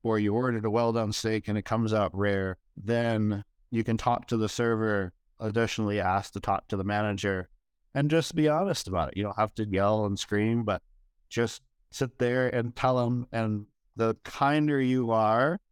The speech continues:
explaining the situation, the better results you're going to get. You know, we're in the hospitality and the service industry. We want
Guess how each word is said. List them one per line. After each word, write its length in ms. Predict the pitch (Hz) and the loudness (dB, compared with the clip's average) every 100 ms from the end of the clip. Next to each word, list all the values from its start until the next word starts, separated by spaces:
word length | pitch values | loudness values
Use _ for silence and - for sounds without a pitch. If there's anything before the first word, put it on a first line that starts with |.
| _ _ | _ _
explaining 640 | 113 - - 117 120 123 | -4 -4 -2 0 2 2
the 80 | 113 | 0
situation, 920 | - 123 - 113 123 135 175 175 156 - _ _ _ | 0 -2 0 0 0 -2 -2 -2 -2 -6 _ _ _
the 80 | 110 | -4
better 420 | 104 117 117 117 | -2 2 4 4
results 520 | 110 107 - 104 92 - | 2 0 2 0 0 -2
you're 100 | 90 | -2
going 260 | 90 85 | -2 -4
to 80 | 78 | -6
get. 220 | - - - - _ _ | -6 -6 -8 -20 _ _
You 120 | - 80 | -6 -4
know, 60 | |
we're 200 | 82 101 | -2 0
in 140 | 110 107 | 0 0
the 60 | |
hospitality 800 | 104 107 - 104 110 107 113 113 | 2 0 0 -4 0 2 2 2
and 80 | 113 | 0
the 60 | 110 | 0
service 400 | 143 156 123 - | 0 2 0 0
industry. 480 | 98 87 - 82 | -2 -4 -8 -6
We 160 | 90 110 | -2 -2
want 320 | 101 107 110 | 0 2 0